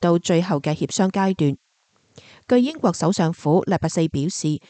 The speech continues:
目前協商並未遭遇顯著嘅障礙。英國評估喺今年年底前就可望完成相關程序。英國喺舊年二月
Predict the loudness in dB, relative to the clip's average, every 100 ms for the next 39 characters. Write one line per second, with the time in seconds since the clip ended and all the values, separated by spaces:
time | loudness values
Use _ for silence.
0 | -14 -4 -4 -2 -2 -2 -4 -4 -4 -2
1 | -2 0 -2 2 2 4 2 0 -4 -4
2 | -2 -2 0 0 0 0 -2 -2 _ _
3 | _ _ _ _ _ _ 0 2 2 2
4 | 0 -4 0 0 0 -2 _ -6 -6 -2
5 | 0 2 0 0 -2 -2 -2 -4 -6 _
6 | 0 0 2 2 2 0 0 -2 -4 -6
7 | -2 -2 0 -2 -2 -6 -2 0 0 -2
8 | _ _ _ _ _ _ _ _ -20 -20
9 | -2 2 2 2 0 0 0 0 0 2
10 | 2 2